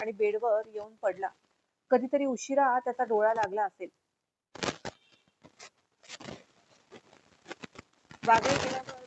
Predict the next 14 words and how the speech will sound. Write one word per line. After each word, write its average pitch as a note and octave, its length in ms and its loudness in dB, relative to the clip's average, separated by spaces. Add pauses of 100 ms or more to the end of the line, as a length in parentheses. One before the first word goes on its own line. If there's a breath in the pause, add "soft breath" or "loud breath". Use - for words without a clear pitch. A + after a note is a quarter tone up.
जयवंतरावांनी A#3 920 -14
सुलोचनाला A#3 600 0
आत G3 240 6
बोलवलं. F#3+ 440 -2 (560)
त्यांनी G3+ 200 4
तिला A#3 240 2
जे A#3 100 0
करायला G#3+ 360 4
सांगितलं, A3+ 580 -4 (100)
अर्थात G#3+ 360 -2
तिला A#3+ 240 -2
ते C4 100 0
पटणारं A3+ 480 0
नव्हतं, G#3 300 -6